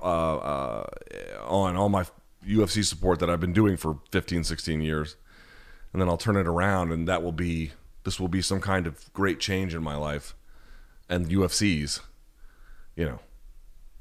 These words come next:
Mm-mm. Nope.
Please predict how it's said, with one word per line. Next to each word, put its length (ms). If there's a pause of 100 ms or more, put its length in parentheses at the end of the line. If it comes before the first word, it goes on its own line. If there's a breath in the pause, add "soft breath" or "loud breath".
(1040)
Mm-mm. 460 (840 soft breath)
Nope. 240